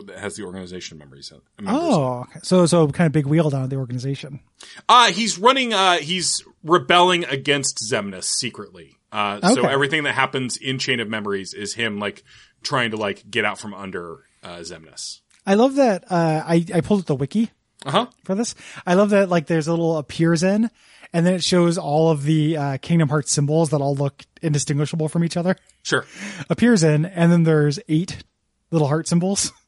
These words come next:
Speaker 1: Uh-huh.
Speaker 2: Um, so I, I'm gonna give this guy a one out of fifteen.
Speaker 1: Okay, yeah. Middle of the road.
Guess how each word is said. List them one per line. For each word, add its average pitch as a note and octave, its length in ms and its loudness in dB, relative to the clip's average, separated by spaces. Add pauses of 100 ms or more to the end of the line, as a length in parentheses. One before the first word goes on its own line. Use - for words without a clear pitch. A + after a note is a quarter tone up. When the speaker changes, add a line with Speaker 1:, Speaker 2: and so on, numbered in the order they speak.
(120)
Speaker 1:
Uh-huh. A3 240 2 (560)
Speaker 2:
Um, D#3 460 -2 (200)
so D3 380 -6
I, A3 120 0
I'm B3 140 2
gonna D4 120 4
give A3 100 4
this F#3+ 80 0
guy D#3+ 140 2
a D3 100 2
one C3+ 160 -2
out B2 80 -8
of A#2+ 80 -12
fifteen. B2+ 380 -10 (320)
Speaker 1:
Okay, F3+ 240 -2
yeah. D2 160 -16 (180)
Middle C#3 240 -4
of F#2 60 -12
the D#2+ 60 -18
road. - 100 -20